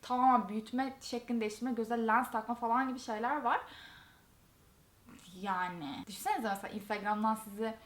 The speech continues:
biri görüyor ve normalde gördüğünü tanımıyor falan hani. Öyle bir efekt veriyor çünkü Facetune ikideki, e, efektler. Şimdi bahsedeceğim programda Enlight. Benim bu özellikle fotoğraflarımda yanlarda gördüğünüz böyle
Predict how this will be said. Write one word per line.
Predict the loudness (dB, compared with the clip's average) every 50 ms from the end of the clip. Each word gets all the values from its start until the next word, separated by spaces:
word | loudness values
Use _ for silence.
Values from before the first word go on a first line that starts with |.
| -20 -20 -20 -20 -20 -20 -18 -12 -10
biri | -4 0 0 0 2 2
görüyor | 0 0 0 0 0 0 0 2
ve | 2 2 2 2
normalde | 2 4 4 4 4 4 2
gördüğünü | 0 -2 -2 -4
tanımıyor | -6 -6 -8 -8 -8 -8 -10
falan | -10 -10 -10
hani. | -8 -8 -10 -12 -14 -16 -20 -20 -6 0 4
Öyle | 6 8 8 8 6 2
bir | 2 -2
efekt | -2 -4 -6 -8 -10 -10 -10
veriyor | -8 -8 -8 -8 -10
çünkü | -12 -14 -14 -14
Facetune | -14 -14 -14 -12 -14 -16 -16 -16
ikideki, | -16 -14 -12 -12 -12 -12 -12 -14 -14 -14 -20 -20 -20 -20 -20 -12 -10
e, | -8
efektler. | -8 -8 -8 -8 -10 -10 -4 2 4 4 4 4 0 -10 -14
Şimdi | -10 -6 -2 0 0 4 4
bahsedeceğim | 4 4 4 0 -4 -6 -4 -4 -2 0 0 0 0
programda | 0 0 -2 -2 0 0 0 2 2 0 0 0 2
Enlight. | 2 4 6 6 6 4 4 2 0 -2 -6 -12 -8 -2 0
Benim | 2 2 4 4 2 2
bu | 2 0 0
özellikle | 2 4 4 2 2 0
fotoğraflarımda | -8 -4 0 2 2 2 2 0 -2 0 2 2 2 2 2
yanlarda | 2 4 4 6 6 6 6 4 4 4 2
gördüğünüz | 2 0 0 0 0 -2 -4 -4
böyle | -6 -8 -8